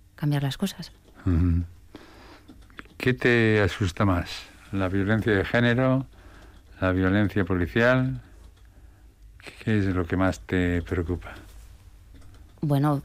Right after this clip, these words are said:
Speaker 1: todo. O sea, no haría una escala en la que me preocupa más la violencia de género o la violencia policial. Ambas son lacras de esta sociedad. No haría un,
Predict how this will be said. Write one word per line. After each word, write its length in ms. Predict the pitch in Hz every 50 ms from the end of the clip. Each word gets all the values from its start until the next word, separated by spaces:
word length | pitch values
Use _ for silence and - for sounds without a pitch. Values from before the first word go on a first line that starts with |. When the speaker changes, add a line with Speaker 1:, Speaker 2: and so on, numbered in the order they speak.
| -
Speaker 1:
todo. 340 | - - 151 143 139 131 151 - - - - - - - -
O 100 | - 156
sea, 300 | 143 156 143 143 139 139
no 140 | 139 147 151
haría 260 | 156 151 151 151 147
una 160 | 143 139 131
escala 380 | 131 127 - - 170 165 151 143
en 100 | 139 139
la 120 | 139 139
que 160 | - - 147 143
me 100 | 147 143
preocupa 580 | - 143 139 - 147 139 - 143 143 139 139 139
más 360 | 143 147 147 147 143 139 -
la 100 | 151 143
violencia 360 | 139 143 143 143 143 139 - 143
de 40 | 139
género 260 | - 151 151 147 147
o 60 | 143
la 280 | 139 139 135 135 139 139
violencia 760 | 143 143 139 139 143 135 - - 143 139 135 139 139 139 -
policial. 540 | - 143 139 135 - - 170 160 151 147 - - - - - - -
Ambas 300 | - 156 156 151 151 147
son 200 | - - 151 151
lacras 580 | 147 151 156 - 147 147 143 143 147 - - - - -
de 140 | 165 151
esta 160 | 151 143 - 151
sociedad. 420 | 139 143 131 - 143 151 151 151 - - - - - - - - - - - - - - - - - - - - - - -
No 240 | - 143 143 147 147
haría 320 | 143 139 139 143 135 135
un, 340 | 135 135 135 139 135 139 147